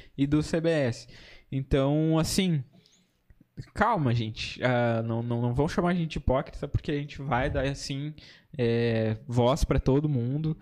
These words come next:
Se tu tem um pouco mais de pressa, me chama ali, vamos conversar. Só que eu tenho uma agenda e, e, por exemplo, o Ataque é um evento que eu não poderia deixar de falar. E eu tenho deixado de falar por conta de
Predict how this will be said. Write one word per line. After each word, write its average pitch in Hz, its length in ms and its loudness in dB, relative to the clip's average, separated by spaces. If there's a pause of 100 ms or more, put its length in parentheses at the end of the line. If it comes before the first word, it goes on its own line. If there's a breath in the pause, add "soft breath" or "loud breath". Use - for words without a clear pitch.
(320 loud breath)
Se - 220 0
tu 143 120 0
tem 156 200 2
um - 20 -4
pouco 180 180 2
mais 160 160 2
de - 60 -2
pressa, 135 380 0
me 165 100 0
chama 156 320 -2
ali, 139 180 0
vamos 139 220 -2
conversar. 139 640 -2 (260 loud breath)
Só - 160 0
que 135 80 0
eu 160 60 2
tenho 156 160 0
uma 175 80 2
agenda 156 440 2
e, 170 540 0
e, - 80 -4
por 147 160 2
exemplo, 143 320 2
o 135 40 4
Ataque 131 340 0
é 165 40 2
um 156 380 2
evento 139 320 0
que 160 260 0 (480 loud breath)
eu 143 120 4
não 151 160 0
poderia 185 400 4
deixar 139 260 2
de 131 80 -2
falar. 110 400 0 (380 soft breath)
E 127 120 4
eu 127 100 4
tenho 151 240 2
deixado 147 340 2
de 143 60 -6
falar 131 300 2
por 139 160 -4
conta 135 340 -2
de 135 580 0